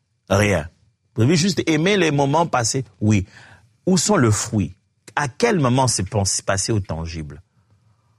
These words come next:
Ah, il y avait ça aussi. C'était dans le programme ? Oui. <laughs> Je me souviens, j'avais l'habitude d'aller suivre des, des films, euh, euh, euh, au cinéma.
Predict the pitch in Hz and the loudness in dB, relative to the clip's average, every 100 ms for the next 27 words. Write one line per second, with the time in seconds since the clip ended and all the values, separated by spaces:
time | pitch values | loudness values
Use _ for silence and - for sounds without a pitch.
0 | _ - 160 165 165 160 156 156 151 147 | _ -2 0 2 2 0 0 -2 -6 -8
1 | - 135 151 175 165 202 165 - _ _ | -2 2 2 2 2 2 0 -6 _ _
2 | - 151 196 190 156 - 113 135 139 _ | -6 -2 0 2 0 -2 -2 -2 -4 _
3 | 123 117 - _ _ _ _ _ - 110 | -4 -4 -6 _ _ _ _ _ -12 -6
4 | 101 98 _ _ _ - - - - 107 | -6 -6 _ _ _ -20 -20 -10 -4 -2
5 | - 113 117 113 _ _ _ _ _ _ | -2 0 -2 -4 _ _ _ _ _ _
6 | - - 113 110 110 101 135 113 107 107 | -8 -2 0 2 2 0 0 0 0 -2
7 | - - - 135 113 101 98 98 _ - | -4 -10 -4 0 2 2 -2 -4 _ -6
8 | - 101 95 147 131 113 101 98 104 - | -2 0 0 -2 0 0 0 0 -4 -10
9 | - _ - - - - 50 50 - - | -16 _ -4 -2 -2 -2 -2 -2 -6 -8
10 | - - 120 - 98 92 123 160 | -8 -4 -2 0 -2 0 -2 -6